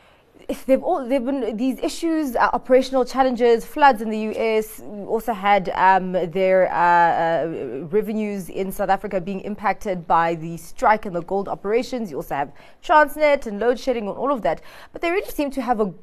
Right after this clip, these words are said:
good growth, uh, diversification story going for them. But obviously,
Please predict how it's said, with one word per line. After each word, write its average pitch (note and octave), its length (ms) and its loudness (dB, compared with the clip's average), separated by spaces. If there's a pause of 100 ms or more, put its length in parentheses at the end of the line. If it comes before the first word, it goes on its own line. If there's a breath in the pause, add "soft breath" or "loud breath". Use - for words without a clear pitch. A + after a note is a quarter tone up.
(120)
good G3+ 420 2 (140)
growth, G#3 500 2
uh, F3+ 320 4
diversification F#3+ 1040 -4
story G#3 420 0
going G#3 540 2
for F#3 180 -8
them. E3+ 180 -2
But F3+ 120 2
obviously, G3+ 440 -2